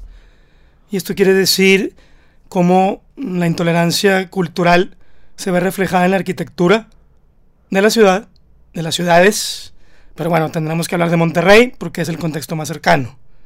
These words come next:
y de donde es-, venimos. Hoy, como siempre, en líneas abiertas, ocho tres treinta y seis, seis uno seis dos, ocho tres treinta y seis, cuarenta y dos cero tres,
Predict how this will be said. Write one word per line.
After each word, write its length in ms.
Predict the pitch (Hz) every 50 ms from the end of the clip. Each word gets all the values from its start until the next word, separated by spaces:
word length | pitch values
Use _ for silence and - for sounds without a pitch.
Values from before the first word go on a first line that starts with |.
| - - - - - -
y 60 | 170
de 80 | 151
donde 240 | 147 143 139 143 139
es-, 120 | - - - _ _ - _
venimos. 580 | - 170 160 165 151 131 - - - - - - _ _ _ _ _ _ _ _ _ _ _ _ _ _ _ _ _ _ _ _ _ -
Hoy, 100 | 185 -
como 180 | - 190 185
siempre, 680 | 170 - 214 202 190 175 - 208 208 208 208 220 226 -
en 120 | 277 190 170
líneas 260 | 170 175 180 175 185
abiertas, 560 | 185 180 185 180 175 180 - 202 190 185 - -
ocho 320 | 247 190 175 - - 208
tres 320 | - - 202 185 175 - -
treinta 320 | - 202 185 165 - 175
y 60 | 165
seis, 540 | 156 - 196 196 208 233 226 - - - - - - - - - - - - -
seis 180 | - 208 202 -
uno 160 | 208 196 180
seis 200 | 185 202 190 175
dos, 520 | 190 208 240 262 - - - - - - - - - - - - - - - - - - - -
ocho 280 | 196 185 - 214 -
tres 200 | - 208 202 180
treinta 320 | - 196 196 190 165 202 175
y 60 | 156
seis, 400 | - 196 190 185 196 202 - -
cuarenta 320 | - 208 175 165 156 -
y 40 | 170
dos 100 | 165 160
cero 160 | - 180 175 170
tres, 600 | - 202 214 254 254 - - - - - - -